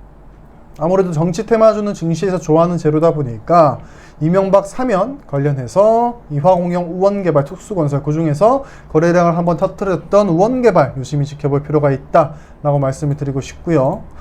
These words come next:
그리고 내일 이제 윤석열 정부에서 원희룡 국토부 장관이, 어, 정-,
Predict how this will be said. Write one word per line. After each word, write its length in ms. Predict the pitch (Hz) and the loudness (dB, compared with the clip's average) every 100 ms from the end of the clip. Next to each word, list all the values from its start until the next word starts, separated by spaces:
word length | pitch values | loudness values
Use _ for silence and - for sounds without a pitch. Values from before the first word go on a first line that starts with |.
| - - | -18 -10
그리고 340 | - 214 208 165 | -2 2 4 4
내일 800 | 202 214 214 214 214 220 214 185 | 2 2 2 4 4 2 -2 -4
이제 720 | 147 165 165 165 165 170 160 - - 151 | 2 6 6 6 6 4 0 -6 -8 -2
윤석열 340 | 160 214 202 | 0 2 0
정부에서 800 | 180 170 160 160 143 190 214 226 - - - | 0 0 4 4 6 4 2 0 -10 -20 0
원희룡 500 | 160 220 294 294 170 | 2 4 6 4 2
국토부 460 | 156 156 - 170 165 | -4 -6 -4 -2 0
장관이, 800 | 151 147 139 127 156 190 196 196 - - - - - - | 0 2 2 2 0 2 -2 -6 -16 -20 -20 -20 -20 -4
어, 340 | 131 131 131 127 | 2 4 2 2
정-, 320 | 160 180 | 0 0